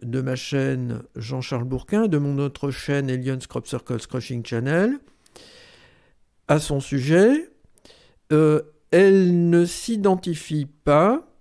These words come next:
à la divinité des religions. Et deuxièmement, elle est, euh,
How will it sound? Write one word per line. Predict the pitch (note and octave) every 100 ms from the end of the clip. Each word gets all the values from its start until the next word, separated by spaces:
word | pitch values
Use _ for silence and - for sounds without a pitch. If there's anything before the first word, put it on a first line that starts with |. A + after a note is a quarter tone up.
| _ _ _ _ _ -
à | D#3
la | D#3+
divinité | D3+ D#3+ E3 F3 F3+ F3+ G#3 G#3+ A#3+ - _ _
des | C3 B2+ F#3
religions. | G3 F3+ F3 D3+ A2 A2 - _ _ _ _ _ _ _ _ _ _ - _ _ _ _ _
Et | C3+ C#3
deuxièmement, | C3 C3 F3+ E3 E3 D3 C#3+ C#3+ F#3 C#4+ F4+ _ _ _ _ _ _ _ _ -
elle | E3 E3
est, | E3 D#3+ D3+ D3+ D3+ _ C3+
euh, | C3 C3 B2+